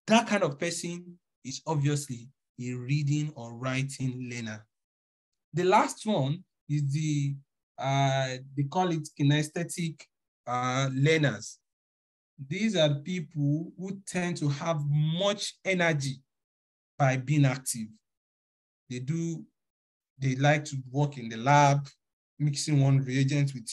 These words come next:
each other, get testing lot of, uh, hypotheses, you know, carrying out physical activities. These are the people who love,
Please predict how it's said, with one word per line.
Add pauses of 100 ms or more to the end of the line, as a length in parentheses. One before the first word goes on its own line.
each
other, (340)
get (140)
testing (500)
lot
of, (140)
uh, (1000)
hypotheses, (400)
you
know, (140)
carrying
out (360)
physical
activities. (400)
These
are
the
people
who
love,